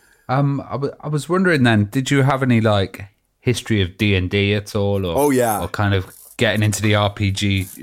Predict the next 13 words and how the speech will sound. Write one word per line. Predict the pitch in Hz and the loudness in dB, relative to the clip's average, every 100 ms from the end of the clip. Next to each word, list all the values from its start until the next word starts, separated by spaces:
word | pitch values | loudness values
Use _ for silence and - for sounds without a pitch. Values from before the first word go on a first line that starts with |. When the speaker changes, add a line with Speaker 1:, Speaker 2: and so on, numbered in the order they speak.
| 95 | -8
Speaker 1:
genre? | 92 107 104 113 107 - 113 | -2 0 2 0 0 -4 -6
Like, | 101 107 98 | -2 0 0
we've | 107 | -2
had | 139 131 | -2 -2
a | |
lot | 117 107 | -2 -2
of | 98 | -4
developers | 101 107 101 98 90 | -4 -2 -2 -6 -6
on | 92 80 | -6 -6
that | 82 | -12
always | 95 92 87 - | -8 -8 -8 -6
tell | 107 90 | -4 -4
us, | 85 | -6